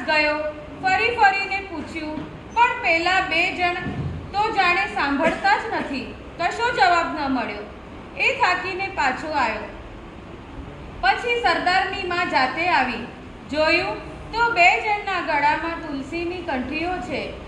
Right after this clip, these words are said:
કપાળમાં વૈષ્ણવી તિલક છે અને પૂરી ખાતરી થઈ ગઈ કે આ શ્રી ગુસાઈજીના સેવકો છે. એણે પોતાના દીકરાને બોલાવ્યો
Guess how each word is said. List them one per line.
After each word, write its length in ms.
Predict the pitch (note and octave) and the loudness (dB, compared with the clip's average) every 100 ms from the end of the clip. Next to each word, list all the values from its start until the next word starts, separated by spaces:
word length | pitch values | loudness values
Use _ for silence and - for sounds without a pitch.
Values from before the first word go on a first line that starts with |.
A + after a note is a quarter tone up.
| - - | -14 -4
કપાળમાં 800 | E4 E4+ G4+ A4 A#4 A4+ G4+ D#4 | 0 4 6 6 4 2 2 2
વૈષ્ણવી 580 | C#4+ - E4 F#4+ F#4+ F#4 | -2 -4 -2 -2 -2 -4
તિલક 380 | D#4 C#4 E4 | -4 0 0
છે 400 | E4 - D#4 A3+ - - - - | -2 -6 -4 -4 -6 -10 -12 -6
અને 460 | E4+ G#4 B4 A4 F#4 F#4+ | 2 4 6 2 2 -4
પૂરી 340 | F#4 G#4+ A#4 | -2 2 2
ખાતરી 460 | - E4 D4 E4+ G4 | 4 2 2 -2 -4
થઈ 280 | G4+ E4 D#4 | 0 0 2
ગઈ 280 | D4+ D4 D4 - - - | 0 0 -4 -8 -8 -2
કે 280 | G#4+ G#4+ - | 2 2 4
આ 180 | D4+ G4 | 4 4
શ્રી 240 | G4+ G4 | 2 -4
ગુસાઈજીના 720 | E4 D4 E4 E4+ D#4+ E4 E4+ E4+ | -4 -4 0 0 0 -2 -2 -4
સેવકો 580 | E4+ A#3+ C4+ D#4 F#4 | -4 -2 -2 -2 -4
છે. 260 | F4 - E3+ - - - - - - - - - - - - - - | -4 -4 -6 -8 -12 -12 -12 -12 -12 -10 -10 -10 -10 -10 -10 -6 2
એણે 560 | D4+ E4 F4+ F#4 - F4+ | 4 6 4 2 -4 -2
પોતાના 580 | F#4 F#4 A4+ B4 A4 | 0 4 4 4 2
દીકરાને 560 | F#4 D#4+ D#4+ E4 F4 F4 | 0 -2 0 0 2 0
બોલાવ્યો 580 | D4+ C4+ C#4+ D4 D4+ | 0 2 4 4 2